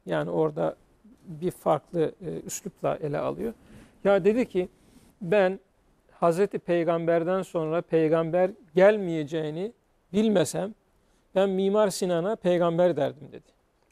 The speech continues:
Bu dedi insan işi değil dedi. Yani muazzam bir şey dedi ya. Yani o içerideki o, o çift kubbeler var, çift cidarlı kubbeler var.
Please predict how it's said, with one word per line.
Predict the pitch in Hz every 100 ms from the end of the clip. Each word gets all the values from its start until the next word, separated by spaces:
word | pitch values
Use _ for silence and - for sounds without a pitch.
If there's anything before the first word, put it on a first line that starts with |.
| -
Bu | 196
dedi | 233 196
insan | 170 165 - 208
işi | 165 - 180
değil | 156 180 139 123
dedi. | 123 139
Yani | 165 156 151
muazzam | 147 165 170 175 180 175 240 220
bir |
şey | - 160 143 - _ _ _ _ - 156 _ _ -
dedi | 156 139
ya. | 147 160
Yani | 160 156 160 - _ _ _ _ 190
o | 185 190
içerideki | 185 - 185 170 175 - 196
o, | 185 180 -
o | 190
çift | 196 - 165
kubbeler | - 156 175 175 175
var, | 170 170
çift | - 190 156
cidarlı | 170 175 170 180
kubbeler | - 147 170 180 180
var. | 160